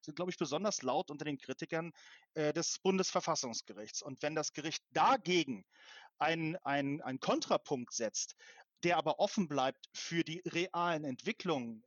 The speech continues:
die es braucht in Europa, notabene, das Gericht hätte die Staatsanleihen nicht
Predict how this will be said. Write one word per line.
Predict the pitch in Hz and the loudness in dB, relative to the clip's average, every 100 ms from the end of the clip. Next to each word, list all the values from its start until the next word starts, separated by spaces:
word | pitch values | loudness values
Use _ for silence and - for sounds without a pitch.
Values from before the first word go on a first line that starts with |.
| - | -12
die | 156 | -6
es | - | -6
braucht | - 180 254 - | 0 0 0 -2
in | |
Europa, | 131 117 113 110 131 190 - - - - - | -2 -2 -4 -2 0 0 -4 -18 -18 -20 -14
notabene, | - 139 156 160 127 139 165 | -4 -2 0 0 0 0 0
das | 170 143 | -2 -4
Gericht | 143 147 - | -6 -8 -6
hätte | 147 139 | -6 -4
die | 131 | -4
Staatsanleihen | - 131 - 147 139 143 127 | 0 0 0 -4 0 0 0
nicht | 120 170 - | 0 -2 -4